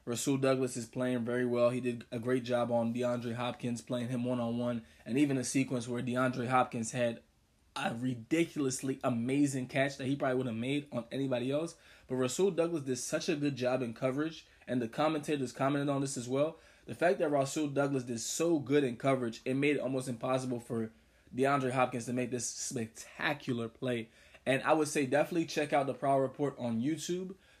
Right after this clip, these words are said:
to see that highlight. I think it was a really crazy thing. It was a really great play in the game. All in all, Panthers,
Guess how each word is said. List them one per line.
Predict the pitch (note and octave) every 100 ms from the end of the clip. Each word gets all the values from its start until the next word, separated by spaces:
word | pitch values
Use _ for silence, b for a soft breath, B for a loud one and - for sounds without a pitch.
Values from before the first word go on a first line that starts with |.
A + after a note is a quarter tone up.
| -
to | C3+
see | A#2+ D3+ D3+ C#3+
that | B2+ B2+ B2+
highlight. | B2+ A#2+ A#2 A2+ - b
I | B2
think | B2 C3
it |
was | B2 B2
a | B2
really | B2+ B2 A2+
crazy | - C3+ C3 A#2+
thing. | A2+ A#2+ A#2
It |
was | A#2 A#2
a |
really | B2 B2 A#2+ A#2+ - C#3
great | C3 A#2
play | - B2+
in | A#2
the | A2+
game. | A#2 A#2 A2 - _ _ _
All | E3 F#3
in | F3+
all, | F3 E3+
Panthers, | F3+ E3 E3+ D#3